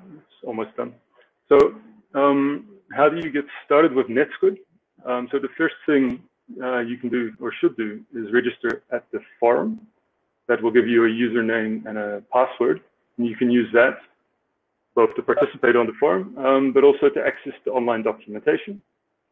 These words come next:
And, um, very soon, once the license is ready, to install NetSquid using the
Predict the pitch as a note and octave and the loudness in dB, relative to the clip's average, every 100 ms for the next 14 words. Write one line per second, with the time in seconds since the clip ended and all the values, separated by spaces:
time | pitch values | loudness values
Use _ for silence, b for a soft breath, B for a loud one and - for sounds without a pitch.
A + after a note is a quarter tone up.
0 | _ _ _ _ _ - C3+ D3 D3+ - | _ _ _ _ _ -2 2 2 0 -6
1 | C#3+ C3 B2+ B2 B2 B2 - - B2 E3 | 2 6 6 6 2 0 -8 0 4 4
2 | D#3+ - C#3 F#3+ G#3+ A#2+ C3+ - _ A#2+ | 2 -2 -2 -2 -8 -6 -8 -8 _ -10
3 | A#2 A2+ _ _ _ - A2+ A#2 - C#3 | -8 -8 _ _ _ -4 2 2 2 -8
4 | - A#2+ A#2 B2 D#3 F#3+ - _ _ C3 | -10 -6 -4 -2 -4 -10 -18 _ _ -6
5 | B2 B2+ - B2+ - C3+ A#2+ A#2 - C3 | -6 -6 -10 -14 -2 0 2 -2 -2 0
6 | B2+ B2+ _ A#2+ B2 A2+ A#2 A#2 B2 A2+ | 0 -2 _ -8 -6 -2 -2 -4 -10 -12